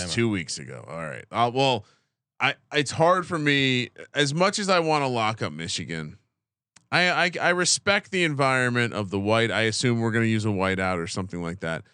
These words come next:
Speaker 2: I respect this. It's, oh, it's an early game. I respect the environment of Penn State, so I won't lock that up.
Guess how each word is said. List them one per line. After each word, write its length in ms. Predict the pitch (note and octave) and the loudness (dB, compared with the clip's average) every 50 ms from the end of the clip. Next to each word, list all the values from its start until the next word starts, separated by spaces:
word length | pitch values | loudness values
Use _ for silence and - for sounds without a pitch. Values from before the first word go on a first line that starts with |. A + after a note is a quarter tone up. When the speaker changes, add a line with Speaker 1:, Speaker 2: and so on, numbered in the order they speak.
| _ _ _ _ | _ _ _ _
Speaker 2:
I 100 | - - | 0 0
respect 580 | C#3+ D3+ D#3 D3+ - - - D#3 D#3+ E3+ E3 _ | 2 2 0 0 -2 -2 0 0 0 0 0 _
this. 140 | D#3+ D3 - - | -10 -8 -6 -6
It's, 160 | - C3 - - | -8 -8 -6 -6
oh, 160 | A2+ C#3+ D#3+ | -4 -4 -4
it's 140 | E3 - B2 | -4 -4 -6
an 60 | B2 | -4
early 280 | C3+ D3 D3+ C3+ G2 | -4 -2 -2 -2 -2
game. 260 | E2+ D#2 F#2+ E2+ D#2 - | -4 -4 -8 -8 -8 -4
I 100 | - - | 0 0
respect 540 | C3+ D3 D#3+ D3+ - - - F#3 F#3 F#3 - | 2 2 2 0 0 0 2 0 0 0 -2
the 100 | E3 D3 | -2 -2
environment 640 | C#3 C3 A#2+ A2 A#2 A2 A2 A2 G#2+ G2+ G2 F#2+ F2+ | 0 0 2 2 2 2 4 2 0 0 -2 -4 -4
of 100 | E2+ _ | -6 _
Penn 220 | - E2+ C#2 C2+ | -8 -8 -8 -8
State, 320 | - - - - - _ | -10 -12 -14 -14 -16 _
so 100 | - - | -8 -4
I 80 | D#2+ F#2 | -2 0
won't 260 | G#2+ A#2+ C3 C3 G2 | 2 2 0 0 0
lock 260 | F#2 G2+ G2 F2+ G2 | -2 -2 -4 -4 -6
that 200 | _ C#2 A1 G1+ | _ -10 -10 -10
up. 140 | G1+ G1+ - | -12 -16 -20